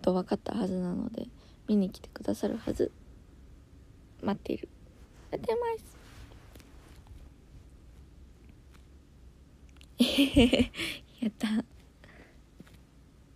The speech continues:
っと照れちゃうね。うん。あー、はい。大丈夫よ。誘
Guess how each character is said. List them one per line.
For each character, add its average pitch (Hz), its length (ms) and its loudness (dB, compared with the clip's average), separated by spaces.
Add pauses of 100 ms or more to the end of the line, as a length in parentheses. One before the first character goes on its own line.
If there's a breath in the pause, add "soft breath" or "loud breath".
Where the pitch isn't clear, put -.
(400)
っ - 60 -20
と - 120 -4
照 214 160 2
れ 214 140 0
ち - 180 -16
ゃ 233 40 -2
う 208 60 0
ね。 - 220 -14 (1300 loud breath)
う 262 60 4 (120)
ん。 220 80 4 (1120)
あ 269 60 0
ー、 349 640 2
は 330 80 0
い。 330 240 2 (720)
大 202 220 2
丈 220 140 0
夫 247 100 -2
よ。 233 500 2 (4000)
誘 - 140 0